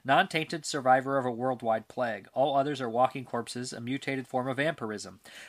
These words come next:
Price burns their bodies during the day, and with the coming of dusk, rushes to his fortress to fight off the nocturnal marauders. Co-written by Matheson under the name Logan Swanson, Emma Daniele,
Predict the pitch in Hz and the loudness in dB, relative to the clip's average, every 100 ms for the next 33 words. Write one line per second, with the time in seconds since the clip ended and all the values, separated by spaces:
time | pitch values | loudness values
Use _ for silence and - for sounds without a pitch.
0 | - 135 156 139 131 151 165 156 147 139 | 0 4 4 2 2 2 0 -2 4 6
1 | 135 127 131 135 135 120 123 127 127 123 | 6 2 -4 -4 -4 -2 -2 -2 -4 -8
2 | 120 117 131 139 143 120 113 110 - - | -8 -2 -2 0 -4 -4 -2 -2 -4 -10
3 | - - 131 143 147 - 147 131 - 127 | -16 0 2 4 0 -6 -4 -4 -4 -4
4 | 123 131 - 113 - 123 123 123 113 113 | -4 -6 -6 -4 -2 2 2 0 -2 -4
5 | 110 - 120 123 113 104 107 104 90 - | -4 -6 -4 -4 -4 -2 0 0 -4 -14
6 | - - - 139 131 139 123 120 123 139 | -16 -16 -2 0 2 0 0 0 0 -2
7 | 139 - 143 131 117 117 117 113 117 113 | -6 -6 -6 -6 -6 -6 -6 -4 -4 -4
8 | 110 - 156 175 180 170 170 131 127 120 | -6 0 0 0 -2 -8 -6 -6 -4 -2
9 | 113 113 110 117 123 151 170 165 | -2 -4 -6 -8 0 2 2 0